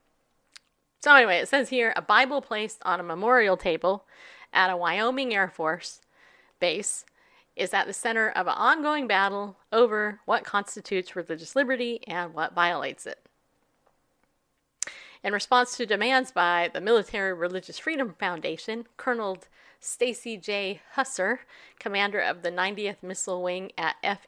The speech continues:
E Warren Air Force Base near Cheyenne, Wyoming, recently ordered that a Bible be removed from the base's, quote, "missing man table." The table, a P O W and M I A memorial, common in military base dining halls, hospitals, and ceremonies since the Vietnam War,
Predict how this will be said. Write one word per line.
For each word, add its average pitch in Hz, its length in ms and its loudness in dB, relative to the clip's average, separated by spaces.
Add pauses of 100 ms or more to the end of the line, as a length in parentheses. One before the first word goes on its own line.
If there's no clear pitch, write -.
E 190 220 -6
Warren 175 380 2
Air 175 160 0
Force 160 260 -6
Base - 320 -4
near 165 320 -6
Cheyenne, 165 480 -6
Wyoming, 277 540 0 (340)
recently 302 500 0
ordered 240 460 4
that 180 140 4
a 165 40 0
Bible 208 520 2
be 165 160 -8
removed 233 400 0
from 233 140 -4
the 208 60 -4
base's, 202 420 -4
quote, 262 420 4 (340)
"missing 190 400 -4
man 180 320 2
table." 175 540 2 (480)
The 208 80 0
table, 247 600 4
a 170 180 2
P 254 200 0
O 226 80 4
W 220 380 0
and 185 120 -2
M 208 140 0
I 196 140 4
A 190 280 0
memorial, 190 540 2
common 185 340 -2
in 170 140 -2
military 190 400 -4
base 165 240 -6
dining 269 300 0
halls, 240 320 -2
hospitals, 196 640 -6
and - 100 -16
ceremonies 226 560 -2
since 175 200 -12
the 165 100 -14
Vietnam 160 340 -4
War, 285 380 2